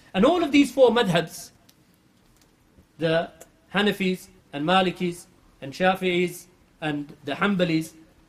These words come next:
that these are madhabs in essence in fiqh. Right? They are not madhabs in Aqidah.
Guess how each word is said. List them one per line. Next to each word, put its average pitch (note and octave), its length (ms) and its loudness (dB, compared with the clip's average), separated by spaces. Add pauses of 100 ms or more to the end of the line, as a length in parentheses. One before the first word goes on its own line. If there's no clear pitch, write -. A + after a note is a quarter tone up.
(180)
that G3+ 120 -4
these C4+ 160 4
are A#3+ 80 4
madhabs A3 400 2
in F#3+ 120 2 (100)
essence C4+ 380 0
in G#3 100 -2
fiqh. - 320 2 (1160)
Right? B2+ 160 -6
They D3+ 80 0
are F3+ 60 2
not C4 200 0
madhabs A#3+ 360 2
in A3+ 80 0
Aqidah. A3 500 -2